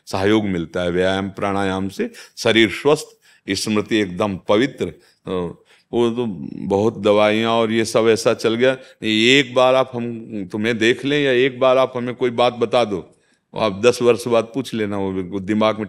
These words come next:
टेप हो जाती थी। अब तो मतलब बहुत, अब ये एलोपैथिक सिद्धांत से ही ये च-, च-, डायलिसिस और उसकी औषधियाँ सब,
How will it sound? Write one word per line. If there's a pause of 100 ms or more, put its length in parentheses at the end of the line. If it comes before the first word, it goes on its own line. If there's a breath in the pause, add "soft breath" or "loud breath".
टेप
हो
जाती
थी। (540 loud breath)
अब
तो
मतलब
बहुत, (480 soft breath)
अब
ये
एलोपैथिक
सिद्धांत
से
ही
ये
च-,
च-,
डायलिसिस
और
उसकी
औषधियाँ
सब,